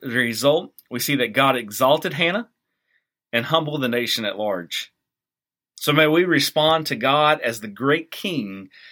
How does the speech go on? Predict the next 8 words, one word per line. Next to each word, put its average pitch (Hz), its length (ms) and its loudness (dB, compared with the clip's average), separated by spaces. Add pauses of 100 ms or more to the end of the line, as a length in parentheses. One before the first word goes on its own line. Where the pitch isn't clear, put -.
(140)
of 110 140 -2
all 143 140 6
the 147 140 0
earth 147 280 2
by 127 140 0
submitting 127 720 -4 (160)
every 170 560 0
area 127 520 2